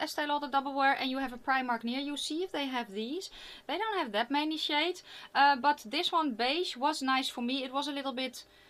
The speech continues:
yeah, it's, it's nice for me. And I just pulled a pump from, I think it was an L A Girl foundation, uh, that I put on top of this.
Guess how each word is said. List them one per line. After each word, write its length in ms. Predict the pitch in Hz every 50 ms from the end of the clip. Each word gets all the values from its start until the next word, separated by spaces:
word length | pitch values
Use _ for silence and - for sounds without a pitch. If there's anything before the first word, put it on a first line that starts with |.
| - _ _ _ -
yeah, 240 | - 254 269 262 254
it's, 240 | - - 240 - - -
it's 180 | - - -
nice 220 | 233 208 175 180 -
for 140 | - - 165
me. 200 | 160 160 165 -
And 140 | - 240
I 200 | - - 240 240 - - _ _ -
just 260 | - 269 262 - -
pulled 200 | - 254 254 247
a 40 | 226
pump 300 | - 254 240 240 233 -
from, 460 | - - 226 220 220 220 220 214 214 - - - - _ -
I 80 | 196
think 220 | 214 - 233 233 247
it 100 | 226 208
was 160 | 214 208 208
an 120 | 202 - -
L 180 | 190 208 208
A 100 | 202 196
Girl 280 | 196 190 196 196 196 196
foundation, 760 | 190 - 196 190 190 185 175 175 180 - 185 175 170 170 170 - - - - - - -
uh, 460 | - 196 190 190 190 185 185 185 185 - - - 190
that 140 | 185 190 185
I 120 | 190 190
put 220 | 185 - - 202 196
on 140 | 190 196
top 140 | - 202 185
of 120 | 190 180 175
this. 300 | 196 220 269 269 -